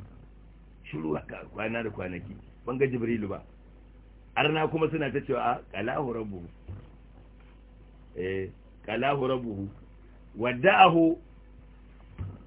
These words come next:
To wadda'a da qala duka bari ne. Amma ɗaya bari cikin ƙauna, ɗaya bari kuma cikin ƙiyayya.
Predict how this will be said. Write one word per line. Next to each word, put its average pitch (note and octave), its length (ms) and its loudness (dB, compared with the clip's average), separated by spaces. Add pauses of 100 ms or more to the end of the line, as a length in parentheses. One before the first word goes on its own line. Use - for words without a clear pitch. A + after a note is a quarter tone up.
(380)
To D#3+ 60 2 (140)
wadda'a D3+ 640 6 (300)
da C3 160 0
qala D3+ 500 4 (1700)
duka E3+ 240 4
bari C3 300 2
ne. E2+ 120 -8 (1900)
Amma D#3 380 4
ɗaya F3+ 320 10
bari F#3 480 10
cikin F3+ 380 0
ƙauna, B2 500 2 (380)
ɗaya F3 260 10
bari F#3 340 8
kuma D#3 220 2
cikin D#3+ 400 -4 (100)
ƙiyayya. B2+ 440 0